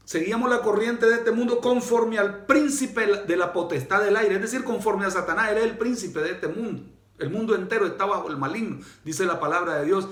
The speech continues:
en primera epístola de Juan, capítulo cinco, versículo diecinueve. Ahora, "el espíritu que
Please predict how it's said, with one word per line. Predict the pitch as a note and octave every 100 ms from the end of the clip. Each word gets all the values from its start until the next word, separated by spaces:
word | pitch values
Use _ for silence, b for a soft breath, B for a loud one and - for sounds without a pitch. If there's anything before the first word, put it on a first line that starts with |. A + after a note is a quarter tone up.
| B
en | D3 C3+
primera | C#3 D3 D#3+ D3+ - -
epístola | C3 D3+ E3 D#3+ C#3+
de | B2 A#2
Juan, | D#3 D#3+ C3+
capítulo | A#2 B2+ B2+ B2+
cinco, | B2 D3 C#3
versículo | A#2+ - B2 C#3 C3+
diecinueve. | C3 C3 C3 G3+ D#3+ - - - _ _ _ -
Ahora, | C3 C3+ - - B B B
"el | F3 F3+
espíritu | - - C4+ C#4 C#4 A#3+
que | G3